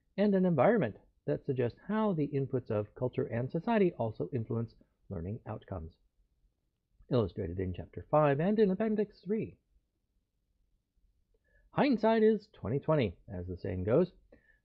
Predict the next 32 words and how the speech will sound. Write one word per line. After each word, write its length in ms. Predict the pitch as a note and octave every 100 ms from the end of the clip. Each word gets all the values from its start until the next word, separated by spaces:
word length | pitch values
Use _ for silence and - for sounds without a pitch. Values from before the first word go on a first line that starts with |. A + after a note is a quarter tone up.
| -
So, 260 | G3 C#4+
out 120 | C#3+ D#3+
of 60 |
respect 360 | E3 - C#3 -
to 120 | C#3
policy 380 | C3 A2+ F#2+ G2
makers, 580 | F#2 F#3+ B3+ C3+ E3 - _ -
the 80 | A2
nature 420 | A2+ D#3+ G3 D#3
of 160 | C3+ -
policy 320 | C#3+ D3 F3+
making 460 | G3+ C4+ F#3 D#3
as 140 | B2+ A#2+
a 60 | A2+
human 520 | - D4 E3 G2 F2+ -
task 340 | G2+ E3 - _ _ _ _ _
will 80 | A#3+
be 120 | G3+
explored 480 | F3 - - C3+ C3
in 100 | B2
order 160 | A2 A2
to 100 | A2
make 180 | G2 -
a 40 |
case 320 | - D#3+ C3+
against 420 | C3+ D3+ G3 E3+ -
their 160 | A#2
culpability 720 | - G2 - A#2+ C#4+ C#3 G2+ - _ _ _
in 80 | B2
this 120 | A2 - _ -
education 440 | A#2 G2+ G2 G2 - -
policy 400 | G#2 F#2 F#2 E2+